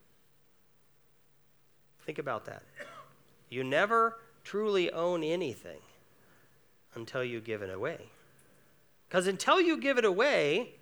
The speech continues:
when you die, it just turns to dust, right? If you die, everything that's still, you're holding on to still, it just goes the way of, of, uh, of all things.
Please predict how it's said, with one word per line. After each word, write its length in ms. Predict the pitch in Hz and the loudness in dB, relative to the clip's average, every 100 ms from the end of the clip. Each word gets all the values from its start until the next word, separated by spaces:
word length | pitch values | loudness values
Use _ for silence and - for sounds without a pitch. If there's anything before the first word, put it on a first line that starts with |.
| - _ _ _ _ _ - _ - _ _ _ _ _ _ _ - | -20 _ _ _ _ _ -20 _ -20 _ _ _ _ _ _ _ -4
when 200 | 151 170 | 0 2
you 120 | 202 | 4
die, 320 | 170 220 156 | 6 8 8
it 160 | 156 151 | 4 0
just 220 | 143 - | -6 -4
turns 300 | 151 147 139 | -2 -2 -4
to 100 | 143 | -4
dust, 400 | 123 101 - - | -4 -4 -10 -12
right? 240 | 110 151 214 - - _ _ _ _ _ _ _ - | -10 -10 -12 -20 -20 _ _ _ _ _ _ _ -6
If 160 | 147 | -6
you 200 | 185 226 | 0 2
die, 560 | 208 214 185 151 170 214 | 6 8 10 10 8 6
everything 440 | 160 175 185 185 170 | 4 2 2 2 2
that's 220 | 156 - | 0 -2
still, 460 | - 180 185 170 - - _ - - - _ | -4 -2 0 -2 -8 -20 _ -20 -20 -20 _
you're 300 | 107 113 160 | -14 -2 0
holding 360 | 143 180 175 170 | 2 2 4 6
on 240 | 202 190 | 6 4
to 220 | 147 143 | 0 -4
still, 380 | 131 - 135 151 | -4 -4 0 2
it 100 | 180 | 0
just 280 | 175 185 - - _ _ _ 107 | -4 -8 -10 -20 _ _ _ -6
goes 300 | 131 156 147 | -4 -4 -4
the 100 | 156 | 0
way 560 | 143 147 151 156 160 | 4 6 6 4 2
of, 360 | 143 147 147 - - - - | 2 0 -2 -14 -20 -20 -14
of, 480 | - 139 143 143 139 | -2 0 2 0 -6
uh, 280 | 147 139 139 139 - - - - - _ _ - - | -4 -2 -2 -6 -18 -20 -20 -20 -20 _ _ -20 -10
of 140 | 127 | -2
all 180 | 139 151 | 2 2
things. 500 | - 123 135 - | 0 -2 -2 -8